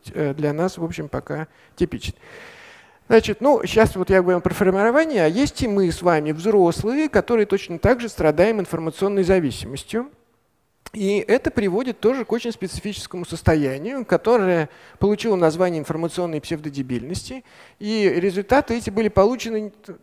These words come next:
ну, необычным образом, э, вот, но, возможно, вам покажется это любопытным. Были исследованы истории болезней психических больных точно так же за значительный период времени. Исследовались поколения иксы, да, это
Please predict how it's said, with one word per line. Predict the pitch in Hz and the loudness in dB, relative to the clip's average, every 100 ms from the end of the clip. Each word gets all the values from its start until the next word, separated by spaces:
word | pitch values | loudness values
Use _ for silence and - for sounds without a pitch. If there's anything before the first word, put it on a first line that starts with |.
| - | -8
ну, | 214 180 | -4 0
необычным | 190 202 208 220 - 135 | 4 4 4 0 0 0
образом, | 175 254 196 131 131 131 | 2 4 2 2 -4 -8
э, | 139 - 143 139 139 | -12 -10 -6 -4 -4
вот, | 131 131 120 160 | -4 -6 -6 -2
но, | 196 | -2
возможно, | 175 143 180 190 175 | 0 0 0 -2 0
вам | 165 | 0
покажется | 160 156 147 - | 0 -2 -4 -2
это | 156 156 | -4 -2
любопытным. | 175 170 220 131 123 - - _ - - - - | 0 4 2 0 -8 -14 -20 _ -20 -20 -18 -2
Были | 226 311 311 | 0 4 4
исследованы | - - 226 185 175 180 175 | 2 2 4 4 2 -2 -2
истории | 160 - 254 254 | -4 -4 -2 0
болезней | 208 208 170 147 127 143 | 2 2 2 -2 -4 -10
психических | 170 165 240 - 226 190 | -10 -10 -10 -10 -6 0
больных | 185 165 135 123 | 2 2 -4 -6
точно | - 285 - 294 | -8 -8 -8 -2
так | 147 135 | 0 0
же | 143 143 | -6 -10
за | 156 156 | -8 -8
значительный | 160 156 262 - 214 175 | -6 -6 -6 -6 -6 -6
период | 151 208 202 190 | -4 -4 -4 -2
времени. | 185 127 101 123 | -2 -2 -8 -12
Исследовались | 143 202 180 156 127 | -2 0 0 -4 -6
поколения | - 170 180 156 139 127 | -2 0 2 0 -2 -8
иксы, | 160 - - 262 269 | -10 -10 -8 -6 -4
да, | 190 233 | 0 0
это | 220 180 - | 0 -6 -8